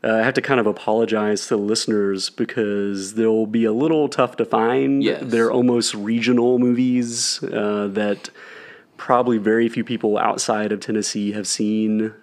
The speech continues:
Speaker 1: Uh, probably few people outside of the production team and cast have
Speaker 2: <laughs>
Speaker 1: seen. But that's okay. I mean, w-, w-, we're, we're zeroing in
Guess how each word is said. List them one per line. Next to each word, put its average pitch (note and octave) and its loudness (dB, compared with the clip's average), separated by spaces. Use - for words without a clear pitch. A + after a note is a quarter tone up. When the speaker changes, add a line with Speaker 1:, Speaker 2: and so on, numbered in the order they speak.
Speaker 1:
Uh, G#2 -2
probably G#2+ -2
few G#2 -4
people G2+ -4
outside G#2 -2
of G2+ -6
the A2 -4
production E3+ 0
team D#3+ 2
and D3 0
cast - -2
have - 2
Speaker 2:
<laughs> - 0
Speaker 1:
seen. G#2+ 4
But - 0
that's A3 2
okay. D#3+ 2
I - 0
mean, A2+ 2
w-, C#3 2
w-, C#3+ -2
we're, B2 2
we're B2+ 0
zeroing C#3 4
in A#2+ 2